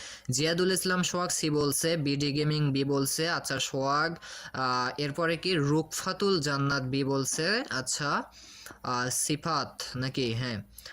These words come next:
আচ্ছা, মোনা বিজয় খ ভাইয়া ক। আচ্ছা, এটা আবার কোন ধরনের কথা? খ ভাইয়া ক মানে? আচ্ছা, জিয়াদুল ইসলাম সোহাগ সি। আচ্ছা, স্বাধীন হোসেন বি।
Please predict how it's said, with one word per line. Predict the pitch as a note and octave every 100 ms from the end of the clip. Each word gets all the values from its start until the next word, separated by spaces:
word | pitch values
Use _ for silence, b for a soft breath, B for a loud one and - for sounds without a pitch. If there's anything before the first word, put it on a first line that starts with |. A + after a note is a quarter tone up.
| B B
আচ্ছা, | C3 - C3
মোনা | B2 D3 E3+ F3
বিজয় | D#3+ C#3+ C3+ A#2+
খ | A2+ - D#3+
ভাইয়া | C#3+ C#3 C3 C3
ক। | B2 C3 A2+ F#2+ B B -
আচ্ছা, | - A#2 -
এটা | B2+ D3 D#3+
আবার | D#3 D#3
কোন | D#3 C#3+
ধরনের | C3 C3+ C3
কথা? | A#2+ A2+
খ | - C3+ C#3
ভাইয়া | C#3+ C3+ B2+
ক | B2 B2+
মানে? | C3 D3 B3 - B B B
আচ্ছা, | B2 - A#2
জিয়াদুল | A2+ C3+ D#3 D#3+ D#3+
ইসলাম | D#3 D#3+ D#3
সোহাগ | - D#3+ D#3
সি। | - - C3 C#3+ A3+ - B B B
আচ্ছা, | B2+ C#3+
স্বাধীন | C3 - C3+ D3 D#3
হোসেন | D3 D#3 C#3
বি। | B2 A2